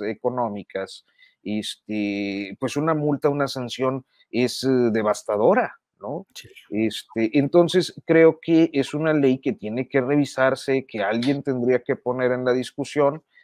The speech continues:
Speaker 1: este, y que yo me, me parece que es usada, eh, a, a conveniencia de algunos actores políticos cuando,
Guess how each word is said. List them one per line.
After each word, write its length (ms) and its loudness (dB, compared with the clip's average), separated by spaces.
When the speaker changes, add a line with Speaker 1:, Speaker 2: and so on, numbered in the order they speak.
Speaker 1:
este, 840 -2
y 180 0
que 180 8
yo 180 6
me, 180 2
me 160 2
parece 600 2
que 380 -2
es 240 -8
usada, 640 4
eh, 560 -2
a, 520 4
a 180 -2
conveniencia 1080 0
de 760 -4
algunos 560 -4
actores 460 0
políticos 800 -6
cuando, 1000 0